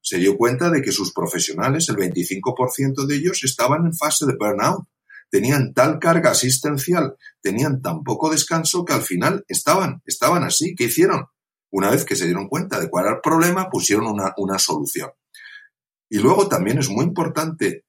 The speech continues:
eh, ser consciente del tipo de espacios que uno está creando. Si una persona en una empresa, en un, en un, un, un, un, un niño en un colegio, eh, una, un, una persona en su familia se siente constantemente amenazada,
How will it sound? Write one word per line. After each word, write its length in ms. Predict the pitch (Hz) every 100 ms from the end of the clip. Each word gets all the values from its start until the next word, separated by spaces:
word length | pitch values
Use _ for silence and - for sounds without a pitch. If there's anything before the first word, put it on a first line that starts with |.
| -
eh, 380 | 82 78 - -
ser 300 | - 127 135
consciente 680 | 160 - 131 131 131 131 135
del 240 | 180 185
tipo 300 | 170 143 160
de 80 | 110
espacios 680 | - - 151 160 - 131 -
que 80 | 87
uno 140 | 73
está 260 | 71 87 80
creando. 500 | 71 65 64 58 - _ _ _ -
Si 180 | - 110
una 180 | 147 160
persona 400 | 147 160 147 104
en 60 |
una 180 | 107 131
empresa, 600 | 123 85 120 117 78 -
en 160 | 87 82
un, 160 | 101 - -
en 80 | 87
un, 80 | 82
un, 440 | 92 87 95 85
un, 240 | 92 87 -
un, 460 | 90 85 _ - -
un 220 | 78 78
niño 400 | 139 151 85 - 82
en 100 | 92
un 160 | 131
colegio, 560 | 160 92 117 - - _ _ _ _ _
eh, 240 | 80 76 73 - -
una, 480 | - 87 113 110 87
un, 180 | 87 85
una 200 | 95 123
persona 360 | 131 - 117 123
en 80 | -
su 160 | 98
familia 520 | 85 87 110 107 82 - _ _
se 220 | - 95
siente 420 | - 143 208 123
constantemente 920 | 131 82 - 165 190 170 117 85 82 -
amenazada, 800 | - 117 - - - 80 -